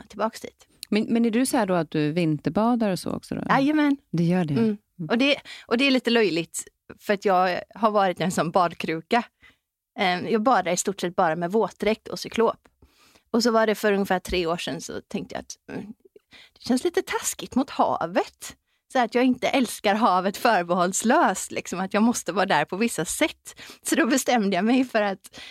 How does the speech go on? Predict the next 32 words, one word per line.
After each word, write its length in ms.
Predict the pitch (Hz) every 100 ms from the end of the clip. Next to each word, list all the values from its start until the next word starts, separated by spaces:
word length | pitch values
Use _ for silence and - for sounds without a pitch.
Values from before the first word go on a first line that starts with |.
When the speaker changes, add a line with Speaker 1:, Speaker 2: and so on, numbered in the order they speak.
| -
Speaker 1:
jag 260 | 226 240
ska 360 | 240 - 175 165
börja 300 | 190 190 160
bada, 540 | 170 240 175 175 233 - - _ _ 214
eh, 240 | 208 196
och 100 | 196
jag 80 | 214
ska 140 | -
göra 120 | 190
det 80 | 175
året 300 | - - -
runt 380 | - 92 - - _
och 140 | 190
lära 180 | 202 190
känna 300 | - 208 185
havet 460 | 214 160 - 180 175
i 60 |
alla 380 | 196 196 180 170
årstider. 640 | 226 208 - 180 190 254 - _ _ _ _ - -
Speaker 2:
Vad 120 | 226
skulle 140 | -
du 60 | 233
säga 400 | - 208 277 262
om 100 | 170
havet, 400 | 156 151 151 -
eh, 280 | - 151 143
om 80 | 147
man 100 | 151
tänker 240 | 151 151 151
sommar 400 | - 160 156 147
och 80 |
vinter? 460 | 185 269 - - 180